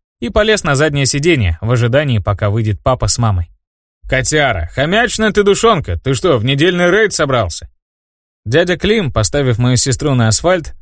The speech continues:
раскинув руки, двинулся в сторону моего отца, вышедшего из подъезда. «Да не вопрос, Клим, сейчас быстренько выгружу «семёру», да тушняк, рассчитанный на тебя,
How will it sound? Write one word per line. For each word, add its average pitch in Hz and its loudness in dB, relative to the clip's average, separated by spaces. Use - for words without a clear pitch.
раскинув 147 -2
руки, 160 0
двинулся 160 -2
в 120 -2
сторону 135 0
моего 120 2
отца, 127 0
вышедшего 110 -2
из 104 -2
подъезда. 117 0
«Да 107 -4
не 143 -2
вопрос, 156 2
Клим, 143 -2
сейчас 170 -2
быстренько 175 0
выгружу 165 2
«семёру», 156 0
да 104 -2
тушняк, 160 -4
рассчитанный 147 -2
на 139 0
тебя, 135 0